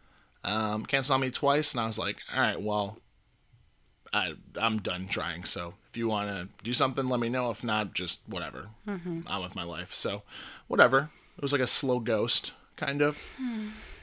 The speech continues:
Speaker 1: Which, whatever. I'm used to it at this point. It sucks, 'cause, you know, you know me.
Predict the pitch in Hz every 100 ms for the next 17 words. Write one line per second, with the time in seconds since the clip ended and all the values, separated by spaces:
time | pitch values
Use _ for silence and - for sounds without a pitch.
0 | - - - - - - - - - -
1 | - - - - - - - 127 - 135
2 | 131 120 - 151 156 156 - 165 156 156
3 | - _ _ _ - - - - 95 123
4 | - - - _ _ - 107 98 107 95
5 | 90 143 151 80 71 80